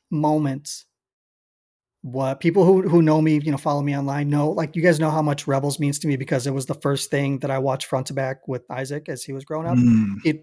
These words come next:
Speaker 1: he had seen the movies, but that was, like, the first thing that he could claim as his own kind of Star Wars. Um, we love Zeb. Steve Bloom is, is amazing,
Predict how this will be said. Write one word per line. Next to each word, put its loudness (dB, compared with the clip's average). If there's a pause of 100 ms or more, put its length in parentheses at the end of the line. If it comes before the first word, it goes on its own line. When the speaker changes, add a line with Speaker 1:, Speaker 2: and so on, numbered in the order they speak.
Speaker 1:
he 2
had 6
seen 2
the 0
movies, 0
but -4
that -2
was, -6
like, -6
the -6
first -4
thing -2
that -8 (100)
he -2
could -4
claim 0
as -2
his -4
own -4
kind -2
of -4
Star 4
Wars. 0 (580)
Um, -8 (1080)
we 2
love 4
Zeb. -4 (380)
Steve -2
Bloom 0
is, -6
is -4
amazing, -4